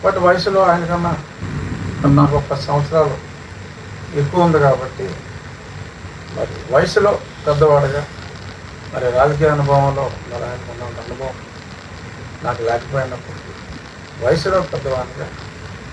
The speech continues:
శాసనసభ ఉపసభాపతిగా నేనైతే సమావేశాలకి ఆయన రావాలని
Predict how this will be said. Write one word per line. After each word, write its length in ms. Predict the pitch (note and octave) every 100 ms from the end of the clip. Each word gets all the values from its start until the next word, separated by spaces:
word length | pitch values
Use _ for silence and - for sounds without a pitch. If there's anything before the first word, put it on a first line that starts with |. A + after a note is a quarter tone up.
| - - - -
శాసనసభ 580 | - D3+ E3 D3+ D#3 C#3+
ఉపసభాపతిగా 1160 | - - C#3 F3 E3 D#3 C#3+ - - - - - - - - - - - -
నేనైతే 580 | D#3 G#3 B3+ A#3 G3+ C#4 - - - - - - - - - - - - - - - -
సమావేశాలకి 800 | F3 F#3+ F3+ E3 E3+ D#3 D3+ D#3 D3 - - C3
ఆయన 180 | B2+ A#2+
రావాలని 520 | B2 C3+ D3 C#3+